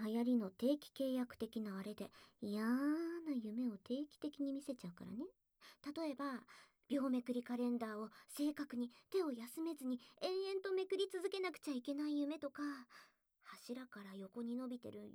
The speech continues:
よくわからない棒をひたすらぐるぐる押して回さないといけない夢とか、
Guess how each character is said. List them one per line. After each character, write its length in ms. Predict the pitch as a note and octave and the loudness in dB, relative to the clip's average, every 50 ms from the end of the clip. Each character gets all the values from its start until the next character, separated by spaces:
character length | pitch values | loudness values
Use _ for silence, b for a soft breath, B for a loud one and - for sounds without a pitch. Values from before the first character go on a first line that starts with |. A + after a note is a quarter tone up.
| - | -6
よ 120 | A3+ C4+ C#4+ | -4 -4 -2
く 120 | - E4 D4+ | 0 0 0
わ 120 | C4 B3+ | 0 0
か 120 | B3+ C#4+ | 0 -2
ら 100 | D4 D#4 | 0 0
な 140 | D#4 D#4 D#4 | 0 0 0
い 80 | C#4 A#3+ | 0 0
棒 220 | A#3+ C#4+ D4 C#4+ | 2 2 2 4
を 140 | D#4 E4+ D4+ B B B B B | 4 4 2 B B B B B
ひ 100 | - - | -6 -2
た 120 | F#4+ F#4 F#4+ | -2 -2 0
す 100 | - G#4 | 0 2
ら 120 | G4 F#4+ G4 | 2 2 2
ぐ 200 | D#4+ - F#4 G#4 | 2 2 4 6
る 120 | G4+ G#4+ | 6 6
ぐ 140 | D#4 F#4+ F#4 | 4 4 2
る 180 | D4 C#4+ C#4 C4 | 0 0 -2 -2
押 100 | F#4+ D4+ | -2 -4
し 120 | - - | -4 -2
て 80 | - F#4 | -2 0
回 80 | F#4 F4 F#4 F#4 F4+ G4 | 2 4 4 4 4 2
さ 140 | G#4 - A4 | 2 2 0
な 160 | G#4 G#4+ G#4+ | 0 0 0
い 80 | A4 F#4+ | 0 0
と 80 | G4 G4 | 0 -2
い 100 | E4 D4+ | -2 0
け 140 | - F#4 | 0 0
な 160 | F4 E4+ F4 F4+ | 0 2 2 2
い 100 | F4+ F#4 | 2 2
夢 180 | F#4 F4 F#4+ | 0 0 0
と 120 | F#4+ F#4+ D#4+ | -2 -2 -2
か、 120 | - F4 | -2 -2